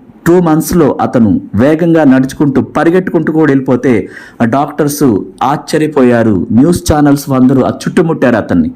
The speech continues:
"ఎలా సాధ్యమైంది ఇది? డాక్టర్స్ ట్రీట్మెంట్ చేయనన్నారు, కానీ మీకు మీరే ఈ విధంగా రికవరీ అవటం అసాధ్యం." వైద్య చరిత్రలోనే ఇది ఒక మిరాకిల్. డాక్టర్సే ఆశ్చర్యపోయారు. కారణం ఏంటని అడిగినప్పుడు తన రహస్యాన్ని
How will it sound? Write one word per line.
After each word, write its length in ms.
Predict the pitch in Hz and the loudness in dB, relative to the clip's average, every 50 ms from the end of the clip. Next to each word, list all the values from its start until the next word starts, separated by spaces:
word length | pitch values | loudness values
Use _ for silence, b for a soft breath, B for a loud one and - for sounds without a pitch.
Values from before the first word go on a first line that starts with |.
| B B B B B - | B B B B B -2
"ఎలా 280 | 123 127 131 156 165 170 | 0 2 2 2 0 -2
సాధ్యమైంది 800 | 165 - 156 135 123 123 135 127 123 117 110 110 104 101 95 | -2 -2 -2 -2 0 2 2 2 4 2 2 2 0 0 0
ఇది? 340 | 95 87 98 95 87 82 - B B B B B B B B - | 0 0 0 0 0 -2 -2 B B B B B B B B -2
డాక్టర్స్ 580 | 117 131 139 143 - - 160 151 - - 196 185 | -2 0 0 -2 -2 -2 -2 -2 -2 -2 -4 -2
ట్రీట్మెంట్ 480 | - 147 139 139 139 143 139 135 - 131 | 0 0 0 2 2 2 2 2 0 0
చేయనన్నారు, 580 | 120 117 113 104 104 101 95 92 95 82 - - B B B B B B - - - - - - | 0 0 2 0 0 0 0 0 -2 -4 -6 -10 B B B B B B -20 -20 -20 -20 -14 -8
కానీ 300 | - 151 151 165 175 175 | -4 -2 -2 0 0 2
మీకు 400 | 135 - - 127 165 185 180 196 | 2 2 4 2 2 2 2 2
మీరే 260 | 170 170 175 180 185 180 | 2 4 4 4 4 4
ఈ 120 | 156 151 | 4 4
విధంగా 380 | 143 151 147 165 170 165 147 127 | 4 2 2 2 2 2 2 2
రికవరీ 380 | 123 127 - 175 175 160 160 | 2 0 0 0 0 0 2
అవటం 320 | 147 135 135 131 143 131 - | 0 0 0 0 -2 -2 0
అసాధ్యం." 640 | - 123 131 - 165 151 143 123 120 120 92 67 - B B B B B B B - | -2 -2 -2 0 -2 -2 0 0 0 -2 -2 -4 -8 B B B B B B B -2
వైద్య 760 | 117 110 131 156 170 226 247 185 175 233 220 214 220 - 202 | 0 0 0 2 2 2 2 2 0 0 0 -2 -2 -2 -2
చరిత్రలోనే 840 | 190 214 226 220 - 202 196 190 196 190 180 180 175 156 113 90 - - | 0 0 0 0 0 0 2 2 2 2 4 4 4 2 2 0 0 0
ఇది 100 | 135 135 | 0 0
ఒక 140 | 131 127 147 | 0 0 2
మిరాకిల్. 640 | 131 127 127 139 151 165 175 170 170 - 98 85 82 | 2 4 4 4 2 2 -2 -2 -2 -2 -4 -4 -4
డాక్టర్సే 640 | - - 131 139 147 139 - - 175 160 - 175 | -4 -4 -2 -2 -4 -4 -4 -4 -4 -2 -2 -2
ఆశ్చర్యపోయారు. 920 | 175 143 139 143 - 156 135 139 131 - 120 113 113 110 110 165 - 127 B B B B - - | 0 0 -2 -2 0 0 0 0 0 0 0 0 2 2 2 0 0 -2 B B B B -4 -2
కారణం 380 | 165 156 170 185 185 175 156 | -2 0 0 0 -2 -2 0
ఏంటని 300 | 151 147 143 147 147 139 | 0 0 0 0 0 0
అడిగినప్పుడు 580 | 127 127 127 123 123 113 - - 95 87 80 - - B B B B B B - - - | 2 2 2 2 0 0 -2 -4 -4 -6 -6 -8 -10 B B B B B B -14 -6 -2
తన 160 | 131 117 117 | 0 0 2
రహస్యాన్ని 560 | 120 131 135 151 160 - - 165 147 135 131 | 0 0 0 -2 -4 -2 -2 0 2 2 2